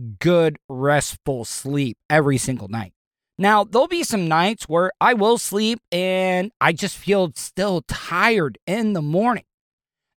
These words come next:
And I don't know, like, because I've been noticing this lately. The, the nights that I, I seem to have dreams, that I dreamed about stuff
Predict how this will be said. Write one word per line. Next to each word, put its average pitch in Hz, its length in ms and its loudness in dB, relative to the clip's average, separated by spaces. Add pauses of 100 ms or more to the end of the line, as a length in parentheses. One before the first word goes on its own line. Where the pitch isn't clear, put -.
And 233 100 2
I 294 60 6
don't 302 180 2
know, 233 180 4
like, 196 340 2
because 190 680 4
I've 185 80 4
been 214 140 4
noticing 180 480 2
this 127 240 -8
lately. 110 200 -10 (220)
The, 160 340 2
the 156 120 2
nights 180 400 0
that 175 180 2
I, 175 260 4 (160)
I 143 260 0 (460)
seem 202 300 -2
to 175 80 4
have 151 280 2
dreams, 156 640 -4 (140)
that 147 220 2
I 147 100 4
dreamed 143 480 -2
about 170 300 0
stuff 185 340 2